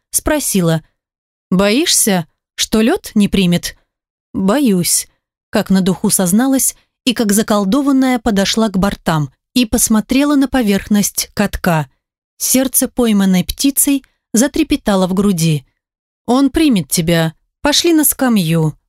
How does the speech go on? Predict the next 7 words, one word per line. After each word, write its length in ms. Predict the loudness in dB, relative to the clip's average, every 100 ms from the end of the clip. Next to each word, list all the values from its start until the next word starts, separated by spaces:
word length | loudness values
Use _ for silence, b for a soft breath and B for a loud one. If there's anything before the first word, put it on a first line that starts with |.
| _
Подождем, 560 | -2 0 0 2 0 0
пока 300 | -2 0 2
мои 200 | 2 0
птенчики 840 | -2 -2 0 2 0 0 0 0 -4 _
разомнут 600 | -2 0 2 2 2 0
свои 280 | 0 0 0
крылышки. 720 | 0 0 0 -2 -2 -2